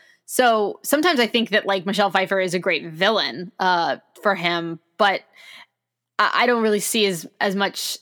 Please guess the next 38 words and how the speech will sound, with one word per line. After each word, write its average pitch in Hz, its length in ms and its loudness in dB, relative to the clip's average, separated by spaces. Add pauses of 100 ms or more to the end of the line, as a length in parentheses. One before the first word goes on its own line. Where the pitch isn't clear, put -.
(160)
I 220 80 4
don't 233 140 0
put 247 140 2
a 240 40 2
lot 208 160 2
of 185 80 -8
sexual, 208 800 0
uh, - 160 0
well, 208 220 0
no, 226 340 2
<laughs> - 80 -14
let 233 380 2
me, 175 340 -2
let 208 160 2
me 175 100 -2
be 165 140 -4
clear. 160 220 -2 (200)
There 240 200 4
is 196 140 0
plenty 262 680 4
of 220 120 0
sexual 208 640 2 (120)
<laughs> - 120 -20
there, 226 340 4 (400)
and 240 220 4
there's 240 180 2
plenty 247 300 2
of 208 180 0 (180)
sexiness 240 760 0
between 294 360 2
them, 185 260 2
but 202 120 4
I 226 100 4
don't 262 200 2
really 277 220 2
put, 220 200 0
like, 196 180 0
a 202 80 0